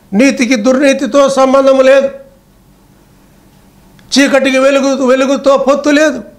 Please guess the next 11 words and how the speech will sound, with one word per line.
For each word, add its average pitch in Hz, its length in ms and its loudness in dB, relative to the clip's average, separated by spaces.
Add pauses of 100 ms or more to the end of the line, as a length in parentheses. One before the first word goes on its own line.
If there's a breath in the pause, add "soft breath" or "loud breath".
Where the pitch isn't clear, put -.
(1120)
క్రీస్తునకు 277 640 0
బెలియాలతో 190 760 0
సంబంధము 196 580 0
లేదు. 233 320 2 (2250)
ఈ 320 200 4
సమరయుడు 269 720 0 (580)
ప్రయాణమైపోవచ్చు 269 1300 0 (840)
గార్ధాబము 247 640 2
దిగి 185 540 -2 (1120)
ఈ 339 180 2
మనుష్యుడిని 277 580 0